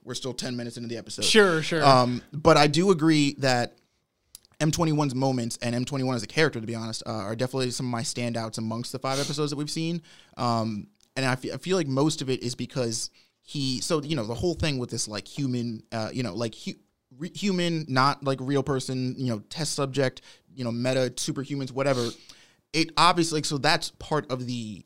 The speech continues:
Speaker 1: the weight here, right, for M twenty-one, but, like, for a lot of the characters who aren't just regular normal people, it's like, who are you? Are you worth anything if you're not, like, a super meta human or whatever? Um,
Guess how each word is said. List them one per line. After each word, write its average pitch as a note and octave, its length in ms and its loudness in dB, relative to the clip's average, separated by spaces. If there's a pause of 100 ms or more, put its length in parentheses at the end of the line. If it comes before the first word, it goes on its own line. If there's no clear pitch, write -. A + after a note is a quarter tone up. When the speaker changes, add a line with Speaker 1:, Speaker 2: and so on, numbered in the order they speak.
Speaker 1:
the A#2+ 100 -10
weight A#2 280 -6
here, G2+ 240 -10
right, A2 240 -6
for A2 220 -6
M B2 120 -6
twenty-one, D#3+ 500 -4
but, D3+ 120 -2
like, C3 140 -6
for C3+ 140 -4
a B2+ 40 0
lot C#3 160 2
of B2 60 -8
the A2+ 60 -10
characters A2+ 340 -8
who B2+ 120 -10
aren't A2 220 -4
just A2+ 120 -10
regular A2+ 260 -8
normal A2 200 -10
people, G2 360 -12 (160)
it's - 100 -12
like, A2 120 -8
who D3 220 -2
are C#3 100 -2
you? C3 260 -2
Are A#2 80 -4
you B2 100 -8
worth B2+ 220 -6
anything B2 320 -6
if A#2 140 -10
you're A2+ 80 -10
not, A2+ 260 -10
like, G#2+ 120 -12
a F#2+ 60 -18
super C3 240 -12
meta C3+ 200 -8
human C#3 420 -6 (240)
or A#2+ 160 -4
whatever? A2+ 420 -4 (360)
Um, B2 340 2